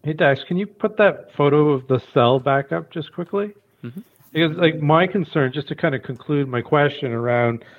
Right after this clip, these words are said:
Speaker 1: uh, ability to execute, I, you know, what worries me, right? And, and I do think it's gonna happen. I,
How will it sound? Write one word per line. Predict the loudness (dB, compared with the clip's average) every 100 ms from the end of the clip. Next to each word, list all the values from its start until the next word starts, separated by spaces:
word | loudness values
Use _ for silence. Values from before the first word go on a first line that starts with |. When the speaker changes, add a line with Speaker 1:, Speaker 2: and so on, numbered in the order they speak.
| -20 _ -2
Speaker 1:
uh, | -2 0
ability | 0 0 0 0
to | 2
execute, | 2 0 -4 -8 -2 -2 -2 -6 -18 -20 -20 _ _
I, | 2 2 -4 _ _ _ _
you | -2
know, | -2
what | -6 0 2 2 -4
worries | -2 2 2 2 -2 -6
me, | -10 -12 -14 -18 -20 _ -4
right? | 0 0 0 -2
And, | -2
and | 0 0
I |
do | 0 0 0
think | 2 0 0
it's | -2 -2 0
gonna | -2 0
happen. | 0 0 0 -2 -4
I, | -2